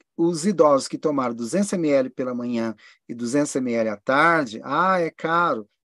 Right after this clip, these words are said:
É, medicamento é mais caro, né? Porque vai, vai ter problema lá na frente. Então, em dois meses, a pressão abaixou oito por cento, tá?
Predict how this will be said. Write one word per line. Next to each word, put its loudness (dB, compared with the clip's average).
É, -6
medicamento -4
é -2
mais -6
caro, -4
né? -6
Porque -8
vai, -4
vai -6
ter -12
problema -4
lá -4
na -2
frente. -6
Então, -2
em 2
dois 4
meses, 2
a -6
pressão 0
abaixou -4
oito 2
por -6
cento, -10
tá? -10